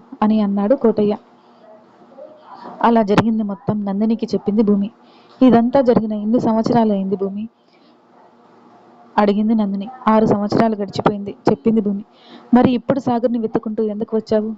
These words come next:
ఆ రోజే ఏదో ఒకటి నిర్ణయం తీసుకోవాల్సింది కదా. ఇన్నాళ్ల తర్వాత అతన్ని వెతకాలని ఎందుకు అనిపించింది నీకు?"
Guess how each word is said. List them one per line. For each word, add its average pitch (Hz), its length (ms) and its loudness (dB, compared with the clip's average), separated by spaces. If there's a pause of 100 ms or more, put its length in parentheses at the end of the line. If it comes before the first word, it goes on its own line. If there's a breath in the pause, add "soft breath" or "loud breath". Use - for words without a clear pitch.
(140)
ఆ 196 120 -2
రోజే 220 300 4
ఏదో 208 320 4
ఒకటి 214 240 0
నిర్ణయం 202 360 -2
తీసుకోవాల్సింది 214 640 0
కదా. 202 200 -2 (520 loud breath)
ఇన్నాళ్ల 233 400 6
తర్వాత 233 360 2
అతన్ని 220 360 0
వెతకాలని 226 540 0
ఎందుకు 208 240 -4
అనిపించింది 220 440 -2
నీకు?" 214 260 -4